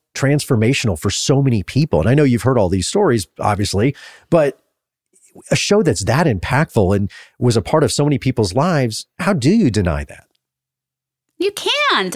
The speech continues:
Speaker 2: I mean, I'm so grateful. Like, both of us, we're national treasures. National
Speaker 1: <laughs>
Speaker 2: treasures, Chris
Speaker 1: You,
Speaker 2: Harrison.
Speaker 1: you are
Speaker 2: You and
Speaker 1: the
Speaker 2: I both.
Speaker 1: So wait, wait. So y-, at night, I was doing the math. You were seventeen,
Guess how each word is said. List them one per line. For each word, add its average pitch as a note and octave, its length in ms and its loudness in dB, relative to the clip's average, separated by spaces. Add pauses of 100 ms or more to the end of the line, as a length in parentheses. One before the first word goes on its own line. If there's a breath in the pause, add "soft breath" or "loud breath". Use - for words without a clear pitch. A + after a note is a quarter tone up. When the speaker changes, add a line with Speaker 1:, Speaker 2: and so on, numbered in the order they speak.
Speaker 2:
I C4 60 0
mean, D4+ 180 0
I'm D4 60 -4
so F4 160 -6
grateful. C#4 760 -4
Like, A#3+ 220 -4
both G#4 220 0
of D#4 100 -2
us, - 180 -4
we're C4 80 -2
national G4 440 -2
treasures. C#4+ 760 -4 (320 loud breath)
National B3+ 520 4
Speaker 1:
<laughs> - 100 -2
Speaker 2:
treasures, G#3+ 420 2
Chris F#3+ 280 2
Speaker 1:
You, C3+ 100 4
Speaker 2:
Harrison. E3+ 400 2
Speaker 1:
you G3 240 6
are F3 160 6
Speaker 2:
You D#4 140 6
and D4 80 4
Speaker 1:
the C#4 40 2
Speaker 2:
I B3 120 2
both. D#3+ 560 -2
Speaker 1:
So G3 160 2
wait, G3 280 0
wait. F3 260 2
So F3+ 180 2
y-, F3 240 -6
at C#3 100 0
night, F3+ 220 2
I D3 100 4
was C#3+ 100 2
doing F3 140 2
the D3 80 2
math. A2 320 0
You D#3 160 2
were D#3 160 2
seventeen, A3 1040 -4